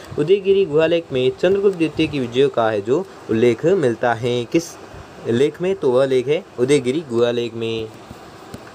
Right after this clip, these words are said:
अगला सवाल है कि चंद्रगुप्त द्वितीय ने गुप्त साम्राज्य की कौन सी दो राजधानियाँ बनाई? तो वह राजधानियाँ थी पाटलिपुत्र व उज्जैनी, ठीक है। पाटलिपुत्र व उज्जैनी वह दो राजधानियाँ थी जो चंद्रगुप्त द्वितीय ने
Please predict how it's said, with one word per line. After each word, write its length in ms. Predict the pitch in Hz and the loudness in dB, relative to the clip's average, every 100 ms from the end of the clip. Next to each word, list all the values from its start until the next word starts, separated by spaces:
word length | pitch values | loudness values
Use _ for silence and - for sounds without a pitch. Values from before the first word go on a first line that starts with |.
| - - - - | -20 -20 -16 -4
अगला 180 | 143 175 | 0 2
सवाल 260 | 175 220 208 | 2 0 0
है 240 | 175 185 - - - | -4 -8 -14 -20 -10
कि 120 | 151 | -8
चंद्रगुप्त 480 | 151 170 180 214 208 | -2 0 2 2 2
द्वितीय 340 | 175 170 185 175 | 0 0 0 0
ने 160 | 160 | -4
गुप्त 300 | 143 151 - 196 | -6 -8 -4 -4
साम्राज्य 500 | 180 156 156 156 175 | -2 0 0 -2 -4
की 200 | 165 147 - | -6 -8 -2
कौन 280 | 160 185 196 | 0 0 -2
सी 300 | - 185 180 | -6 -6 -4
दो 340 | 151 151 151 | -2 2 4
राजधानियाँ 640 | 139 120 113 120 120 147 196 - - - | 4 2 0 -2 0 -2 -4 -12 -18 -2
बनाई? 500 | 123 127 127 123 120 - | 0 2 0 -2 -6 0
तो 100 | 123 | 4
वह 180 | 175 202 | 4 4
राजधानियाँ 520 | 185 165 165 170 175 | 0 -2 -2 -2 -4
थी 220 | 165 151 - | -4 -6 0
पाटलिपुत्र 580 | 151 165 196 190 170 185 | 0 2 2 0 0 2
व 200 | 160 147 | 4 4
उज्जैनी, 600 | 143 120 127 123 120 120 127 | 2 2 0 0 -4 -6 -4
ठीक 100 | 175 | -2
है। 100 | 165 - - - | -4 -8 -10 -2
पाटलिपुत्र 580 | 151 - 214 202 196 190 | -2 0 0 0 0 2
व 140 | 170 | 2
उज्जैनी 420 | 147 160 156 156 - - - | 0 -2 -4 -8 -14 -20 -2
वह 140 | 147 175 | 0 4
दो 200 | 208 214 | 6 6
राजधानियाँ 500 | 170 147 156 160 156 | 4 -2 -2 -2 -4
थी 160 | 147 | -6
जो 120 | 135 135 | -6 -2
चंद्रगुप्त 520 | 165 190 196 190 - | 0 0 0 -2 -2
द्वितीय 380 | 139 131 147 135 | -4 2 2 4
ने 340 | 117 120 | 2 -2